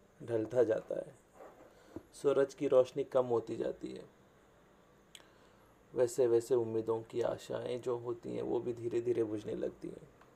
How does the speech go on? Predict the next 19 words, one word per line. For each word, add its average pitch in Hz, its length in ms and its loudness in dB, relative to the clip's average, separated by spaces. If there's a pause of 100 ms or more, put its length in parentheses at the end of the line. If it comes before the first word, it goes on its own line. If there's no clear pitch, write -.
(1160)
अंधेरा 147 400 8
जहाँ 143 280 4
ज़िंदगी 131 440 2
में 139 140 2
पहले 120 360 4
से - 120 -4
ही 135 60 -4
छाया 110 340 2
हो, - 160 -2 (2000)
वहाँ 117 300 0
सूरज 123 400 -2
की 127 120 -4
रोशनी 120 360 -2
भी 123 120 -4
बहुत 113 300 0
कम 110 260 -6
नज़र - 240 -2
आती - 240 -4
है। - 120 -10